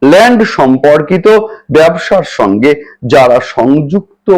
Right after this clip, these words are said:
হয়ে আছেন এদের ক্ষেত্রে কিন্তু ভীষণ ভালো সময়, যেহেতু সপ্তম স্থানের অধিপতির সঙ্গে যুতি সৃষ্টি হচ্ছে এবং সেই সঙ্গে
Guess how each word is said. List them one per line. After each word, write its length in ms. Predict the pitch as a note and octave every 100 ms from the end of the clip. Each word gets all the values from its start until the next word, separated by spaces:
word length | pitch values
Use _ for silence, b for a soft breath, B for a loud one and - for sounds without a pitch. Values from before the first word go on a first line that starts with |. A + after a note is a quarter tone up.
| C#3
হয়ে 320 | G#2+ A2+ A2+ B2
আছেন 340 | B2 - G#4 A#3+
এদের 240 | G#2+ G#2 A#2
ক্ষেত্রে 380 | A#2 - - D3
কিন্তু 320 | F3 F3+ F3+ G#3 G#3 B B
ভীষণ 460 | B2+ C#3+ C#3 F#3 F#3+ G3+ B _ A#2
ভালো 320 | B2 A#2 A#2+ A#2
সময়, 400 | - B2 D3 E3+ E3 B - C3
যেহেতু 480 | F#3 G#3 A#3 A#3 A#3+ A#3
সপ্তম 580 | - E3+ - - - A3+ A#3
স্থানের 520 | G#3 - E3+ C#3+ C3+
অধিপতির 640 | B2+ A#2+ C#3+ A#2 A2+ A2+ G#2+ -
সঙ্গে 420 | G#2 A#2 A#2+ D#3+ F3 B B C#3
যুতি 400 | C#3+ A#3 - A3+ G#3+
সৃষ্টি 560 | - - A#2+ - - A2+ G#2
হচ্ছে 440 | A2+ - - F#3 F3 B2+
এবং 180 | G#2+ A2 G#2+ -
সেই 320 | - F3+ A#3+ B3
সঙ্গে 460 | - B2 A#2 A2 D#3